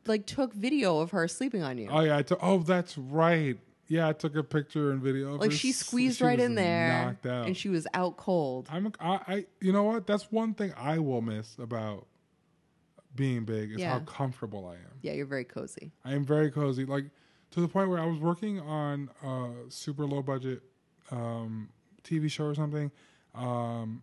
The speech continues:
Speaker 2: and it was like a, or it was a commercial. It was like a Japanese crew. They were shooting a commercial for, like, a hotel, and, like, a Japanese owned hotel here. It was, but it was for Japan. It's like, "Go to New York, our hotel's there," you know?
Speaker 1: Right.
Speaker 2: Um,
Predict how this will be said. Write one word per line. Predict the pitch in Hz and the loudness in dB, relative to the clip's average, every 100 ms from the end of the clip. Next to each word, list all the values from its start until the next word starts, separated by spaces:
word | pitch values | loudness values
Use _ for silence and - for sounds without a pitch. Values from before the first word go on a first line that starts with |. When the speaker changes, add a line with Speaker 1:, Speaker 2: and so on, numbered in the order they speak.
| - | -6
Speaker 2:
and | 143 | -2
it | |
was | 135 | -2
like | 135 | -2
a, | 131 117 113 - | -4 -6 -10 0
or | 156 | 4
it | |
was | 139 | 4
a | 135 | 2
commercial. | 151 147 - 117 | 2 0 0 -4
It | |
was | 120 | -4
like | 120 | -2
a | |
Japanese | 127 120 131 127 117 | -2 -4 -2 -2 -2
crew. | - - 117 113 | -6 -8 -6 -4
They | 110 | -6
were | 107 104 _ | -6 -10 _
shooting | - 131 123 113 | -12 -6 -4 -6
a | |
commercial | 113 113 110 110 110 | -8 -8 -8 -8 -10
for, | - 107 | -10 -10
like, | 107 | -8
a | 107 | -10
hotel, | 107 110 113 107 107 104 110 _ _ _ _ _ _ | -8 -8 -8 -8 -8 -10 -14 _ _ _ _ _ _
and, | 131 117 113 110 107 104 95 - | -10 -6 -4 -4 -6 -8 -10 -6
like, | 117 | -4
a | |
Japanese | 113 120 123 117 | -2 -4 -4 -4
owned | 110 107 | -4 -4
hotel | 110 107 113 104 | -6 -8 -6 -8
here. | 104 107 104 101 - _ _ _ - | -8 -10 -10 -10 -14 _ _ _ -8
It | |
was, | 127 104 - | -8 -8 -8
but | 123 | -4
it | 113 | -4
was | 107 | -6
for | - 110 | -6 -6
Japan. | 104 107 113 101 95 | -6 -10 -10 -10 -12
It's | 104 | -14
like, | 107 - _ | -14 -16 _
"Go | - 185 | 0 0
to | 190 | 2
New | 190 | 0
York, | 196 175 | 0 -2
our | 135 | -4
hotel's | 139 147 - 147 147 | -4 -4 -6 -8 -8
there," | 135 120 113 | -10 -10 -6
you | 120 | -6
know? | 120 | -4
Speaker 1:
Right. | 120 - - - _ 131 | -6 -8 -14 -20 _ -6
Speaker 2:
Um, | 127 127 120 | -4 -2 -4